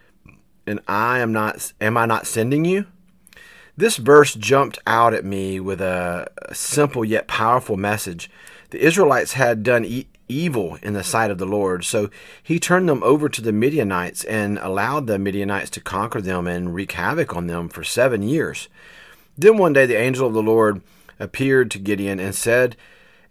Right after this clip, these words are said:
a-, and said, "The Lord is with you," and called him a mighty warrior. Now, Gideon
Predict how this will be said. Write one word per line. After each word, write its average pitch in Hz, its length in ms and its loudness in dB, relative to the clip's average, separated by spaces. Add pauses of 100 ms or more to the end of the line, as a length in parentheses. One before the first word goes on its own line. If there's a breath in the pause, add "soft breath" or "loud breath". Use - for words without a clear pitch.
(100)
a-, 117 60 -4
and 110 320 0
said, 117 440 4
"The 110 100 0
Lord 123 320 4
is 110 200 -2
with 117 320 0
you," 90 280 -6
and 98 140 -6
called 151 360 0
him 131 180 -4
a 98 60 0
mighty 110 400 -4
warrior. 104 600 -2 (1000)
Now, 107 340 2 (360 loud breath)
Gideon 131 580 2